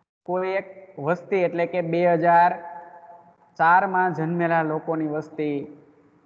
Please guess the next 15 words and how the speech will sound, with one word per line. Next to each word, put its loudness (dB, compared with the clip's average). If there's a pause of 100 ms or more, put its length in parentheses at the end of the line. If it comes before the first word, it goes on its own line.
(200)
એવી 0
જ -2
રીતે 2
બે 4
હજાર 4 (1400)
અઢારમાં 4
જન્મેલા 0
લોકોની -2
વસ્તી, -6 (460)
એને -2
કોઈ 0
એક 0
વસ્તી -4
કીધેલી -4
છે. -8